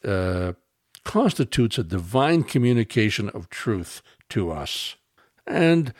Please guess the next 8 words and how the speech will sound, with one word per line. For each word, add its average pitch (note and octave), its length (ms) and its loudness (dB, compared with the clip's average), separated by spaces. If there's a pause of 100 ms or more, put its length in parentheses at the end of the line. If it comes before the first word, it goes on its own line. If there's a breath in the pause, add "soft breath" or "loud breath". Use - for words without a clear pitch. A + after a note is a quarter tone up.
(260 soft breath)
there C#3 260 4
are A#2 320 2 (140)
some E3 280 2
Christians C3+ 600 0
who A2+ 520 2 (280)
simply C#3 340 2
believe, A#2+ 480 4
no, E3 400 2